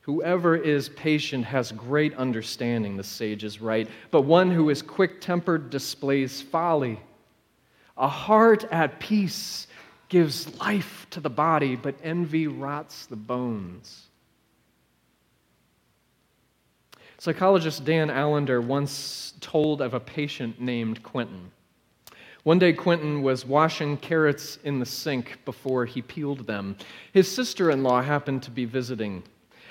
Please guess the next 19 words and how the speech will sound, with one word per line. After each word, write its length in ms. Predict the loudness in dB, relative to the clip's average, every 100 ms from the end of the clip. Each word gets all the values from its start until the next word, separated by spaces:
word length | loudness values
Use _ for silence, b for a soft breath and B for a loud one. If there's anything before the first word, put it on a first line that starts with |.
| B
As 180 | 4 4
Sarah 380 | 6 8 10
came 320 | 8 4 4 6
into 220 | 4 2
the 120 | 0
kitchen, 460 | 2 0 0 -4 -2
he 220 | 0 0
heard 340 | 2 2 2
her 200 | 2 0
voice 760 | 0 4 4 6 2 -4 -10 -12 B B B -18 -12 4
go 360 | 8 10 10 6
up 680 | 4 2 2 -12 -20 -20 _ _
an 160 | -2 -2
octave. 680 | 0 -2 -2 -10 -14 -14 -20 _ _ _ _ _ _ _ _ _ _
"Oh, 340 | -2 -2 -4 -12 _ _ _ _ _ _ _ _ _ _ -10
what 180 | -4
are 100 | -2
you 220 | 0 -2 -4
doing?" 400 | -6 -8 -10